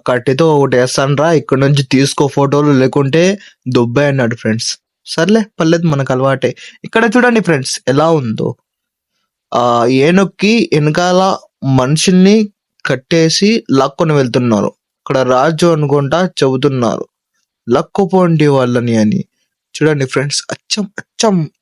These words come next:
రియల్, రియల్ గానే ఉంది ఫ్రెండ్స్. మీరు ఏది చూసినా రియల్ గానే ఉంది. ఇంకా చూడాలంటే చిత్రదుర్గంలో ఉంటుంది ఫ్రెండ్స్ ఇది. వెళ్ళి ఒకసారి విజిట్ చేయండి. ఇక్కడ చూస్తే అందరి బొమ్మలు ఉన్నాయి, ఋషులవి,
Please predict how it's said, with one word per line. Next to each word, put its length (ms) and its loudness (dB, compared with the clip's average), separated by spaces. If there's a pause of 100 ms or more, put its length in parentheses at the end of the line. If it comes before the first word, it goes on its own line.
(140)
రియల్, 360 2
రియల్ 320 2
గానే 240 0
ఉంది 280 -2
ఫ్రెండ్స్. 400 -2 (580)
మీరు 240 2
ఏది 320 2
చూసినా 340 2
రియల్ 320 0
గానే 180 0
ఉంది. 320 -2
ఇంకా 240 0 (120)
చూడాలంటే 500 0 (120)
చిత్రదుర్గంలో 800 0
ఉంటుంది 380 -2
ఫ్రెండ్స్ 340 -2
ఇది. 180 0 (400)
వెళ్ళి 260 2
ఒకసారి 380 0
విజిట్ 380 0
చేయండి. 440 -2 (360)
ఇక్కడ 200 -2 (120)
చూస్తే 380 0
అందరి 320 -2
బొమ్మలు 440 -2
ఉన్నాయి, 320 0
ఋషులవి, 640 -2